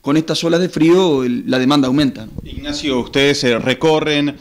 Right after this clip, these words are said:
Speaker 2: hacen un relevamiento, pero de todas formas seguimos viendo gente en la calle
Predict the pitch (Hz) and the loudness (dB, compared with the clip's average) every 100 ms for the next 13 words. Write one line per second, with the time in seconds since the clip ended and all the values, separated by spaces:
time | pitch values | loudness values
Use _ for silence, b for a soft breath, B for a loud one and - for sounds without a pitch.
0 | B B 127 147 135 131 127 127 127 139 | B B -4 0 0 0 0 2 2 4
1 | 147 147 185 175 127 117 113 110 117 110 | 2 2 -2 -2 -2 0 0 -2 -4 0
2 | 139 135 147 160 165 135 139 139 117 156 | 0 2 -2 0 -2 0 0 0 0 0
3 | 151 123 127 120 113 107 143 - 104 | 0 -2 -4 -2 -2 0 0 0 -6